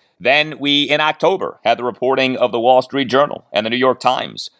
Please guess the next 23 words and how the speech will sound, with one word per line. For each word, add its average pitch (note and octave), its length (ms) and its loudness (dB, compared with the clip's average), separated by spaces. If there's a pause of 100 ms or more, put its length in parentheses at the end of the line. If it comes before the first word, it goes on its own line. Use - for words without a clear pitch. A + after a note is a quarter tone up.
of A2+ 240 4
leaked C3 380 -2
emails C#3 580 -2
from B2+ 160 0
Bruce C#3+ 240 2
Allen D3 380 -2 (220)
during A#2 220 0
his G2 100 -2
time D#2 340 0 (280)
as A2 220 2
a G#2 60 -6
Washington G2+ 580 0
executive. D#2+ 580 -2 (220)
Then C#3+ 260 0
we, C#3 280 0
in C#3 180 0
October, C#3 420 -2
had D3+ 180 -2
Congress F3 560 -4
having C#3 240 2
questions D3+ 680 -4
about A2 240 2
Washington's B2 680 0